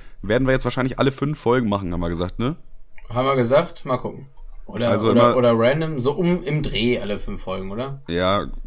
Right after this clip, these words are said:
Speaker 1: ich würd auch lieber sagen im Dreh, dann haben wir nicht so einen Zwang, das dann wirklich auch genau dann zu machen oder können es eventuell auch früher raushauen, wenn mal jemand da ist und sich das anbietet und so weiter. Erster Gast war Omji, wir haben noch ein paar andere auf der Liste,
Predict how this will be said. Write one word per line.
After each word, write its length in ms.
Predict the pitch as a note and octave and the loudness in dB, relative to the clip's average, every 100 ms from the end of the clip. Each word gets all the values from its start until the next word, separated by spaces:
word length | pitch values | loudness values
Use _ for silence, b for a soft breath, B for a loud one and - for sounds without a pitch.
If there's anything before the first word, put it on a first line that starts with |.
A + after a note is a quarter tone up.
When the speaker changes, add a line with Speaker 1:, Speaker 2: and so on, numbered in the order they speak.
| - | -2
Speaker 1:
ich 120 | A#2 | 0
würd 100 | A2+ | 4
auch 100 | G#2+ | 4
lieber 140 | B2 G#2+ | 4 4
sagen 200 | G2+ G2 | 4 2
im 100 | F2+ | 0
Dreh, 180 | F#2+ | 0
dann 160 | G2+ F#2+ | 0 0
haben 80 | G2 | 0
wir 80 | F#2+ | 0
nicht 180 | F#2+ G2 | -2 -4
so 80 | F#2 | -4
einen 140 | E2+ | -4
Zwang, 260 | - F2 F#2 | -2 -2 -2
das 160 | F2 | -4
dann 140 | - E2+ | -4 -4
wirklich 320 | D2 F2 E2+ | -4 -4 -4
auch 100 | E2+ | -4
genau 160 | F#2+ F2 | -2 -2
dann 160 | F2+ | 0
zu 100 | - | 0
machen 220 | F2+ F#2 F2 | 0 0 0
oder 140 | E2+ | -2
können 160 | F#2+ F#2 | -2 -4
es 60 | |
eventuell 300 | F2 F#2+ F#2 | -4 -6 -4
auch 80 | E2 | -4
früher 320 | - G#2+ G#2+ | -6 -2 0
raushauen, 400 | G2 G2 G2+ F#2+ | 2 0 0 -2
wenn 100 | F2 | -2
mal 220 | F#2 F2+ F2+ | -2 -2 -2
jemand 260 | F#2 E2+ | -2 0
da 220 | F#2 G2 | 2 2
ist 180 | G2+ - | 2 0
und 140 | - F#2+ | -4 -8
sich 80 | |
das 100 | F#2+ | -10
anbietet 460 | F#2 G#2 G#2 G2+ G2 | -6 -4 -2 -2 -4
und 80 | F#2+ | -2
so 80 | F2+ | -2
weiter. 320 | F2 F2+ F#2 b b b b b | -2 -2 -4 b b b b b
Erster 240 | - C#3+ - | 2 4 6
Gast 200 | D3 - | 4 2
war 80 | C3 | 2
Omji, 220 | G#2+ A#2 | 2 4
wir 120 | C#3+ | 4
haben 100 | C#3+ | 4
noch 100 | C#3+ | 2
ein 60 | C#3 | 4
paar 160 | C3 | 4
andere 180 | B2+ C#3 | 6 4
auf 80 | B2 | 4
der 120 | B2+ | 4
Liste, 360 | C3 - D3+ | 2 0 0